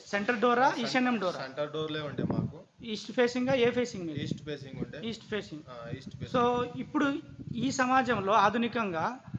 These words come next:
Speaker 1: కొందరు సమాజంలో ఏం చెప్తున్నారంటే, "ఈశాన్యం మంచిది, ఈశాన్యం డోర్ మంచిది" అంటున్నారు. మీ అభిప్రాయం ఏమనిపించింది? మీరు వాస్తు చెప్తారు
Speaker 2: లేదండి,
Speaker 1: కదా, మీ
Speaker 2: మేము
Speaker 1: అభిప్రాయం ఏంది?
Speaker 2: ఈశాన్యం పెట్టుకున్నాం కూడా ఒక గృహానికి.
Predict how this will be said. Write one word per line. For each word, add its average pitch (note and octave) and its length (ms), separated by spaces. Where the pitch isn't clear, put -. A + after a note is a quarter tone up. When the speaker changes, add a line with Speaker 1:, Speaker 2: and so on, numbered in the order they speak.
Speaker 1:
కొందరు A#3+ 500
సమాజంలో A#3 560
ఏం A3+ 160
చెప్తున్నారంటే, A3+ 600
"ఈశాన్యం A#3 500
మంచిది, A3+ 320
ఈశాన్యం A3 440
డోర్ G#3+ 200
మంచిది" G#3+ 300
అంటున్నారు. F#3 480
మీ A#3 80
అభిప్రాయం B3+ 460
ఏమనిపించింది? A#3 580
మీరు F#3+ 180
వాస్తు G3 260
చెప్తారు A3 260
Speaker 2:
లేదండి, F#3+ 140
Speaker 1:
కదా, G3 100
మీ G#3 60
Speaker 2:
మేము G#3+ 120
Speaker 1:
అభిప్రాయం A3+ 420
ఏంది? D3 200
Speaker 2:
ఈశాన్యం E3 640
పెట్టుకున్నాం D#3 520
కూడా C#3+ 160
ఒక D#3+ 160
గృహానికి. C#3+ 720